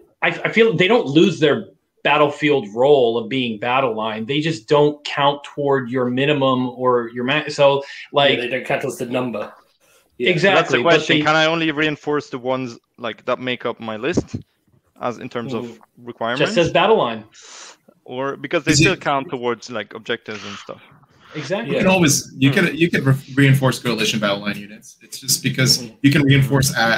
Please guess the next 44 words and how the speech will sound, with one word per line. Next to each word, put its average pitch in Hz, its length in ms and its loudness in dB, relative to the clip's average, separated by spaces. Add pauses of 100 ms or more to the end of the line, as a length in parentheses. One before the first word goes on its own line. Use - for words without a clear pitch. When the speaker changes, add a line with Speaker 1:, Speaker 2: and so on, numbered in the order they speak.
Speaker 4:
allied 135 220 0
units 104 300 -6
at 101 40 -20
least 101 220 -20
once. 92 320 -20
Like, - 180 -20
there's 107 160 -20
no, - 120 -20 (340)
like, 98 160 -8
I 104 60 -4
don't 110 100 -10
think 113 180 -8
there's 104 120 0
Speaker 2:
Yeah. - 340 0 (800)
It's 180 160 -2
Speaker 3:
Yeah. 170 60 -2
Speaker 2:
whether 170 160 4
you 151 80 -8
Speaker 3:
So - 160 -12
Speaker 2:
can 107 60 -2
do 113 80 2
Speaker 3:
I'd 120 80 0
Speaker 2:
them 123 60 -6
Speaker 3:
say 113 120 -2
Speaker 2:
twice. 101 460 -2 (180)
Speaker 1:
It's 151 140 -6
whether 165 220 2
you 147 80 0
can 139 120 -8
do 139 140 -4
it - 60 -6
Speaker 3:
Yeah. 110 100 -2
Speaker 1:
twice. 120 260 -2
Speaker 3:
Can 123 100 -2
you 127 60 -2
do 123 120 -2
a 113 40 -4
fifteen 135 420 -4
Speaker 4:
Right. 127 140 -4
Speaker 3:
Hearthguard 123 280 -8
or 120 140 -10
an 110 80 -14
E 113 80 -16
ten? 117 260 -14